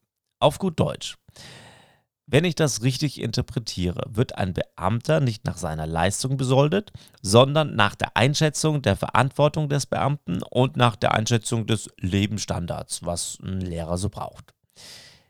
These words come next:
Wenn ich also nochmal weiter richtig interpretiere,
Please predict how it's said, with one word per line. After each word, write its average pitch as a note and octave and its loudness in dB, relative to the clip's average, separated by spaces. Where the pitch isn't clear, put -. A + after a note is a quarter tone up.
Wenn A#2+ 6
ich - -2
also A2+ 0
nochmal G#2 2
weiter G#2 2
richtig C3 0
interpretiere, D3+ 0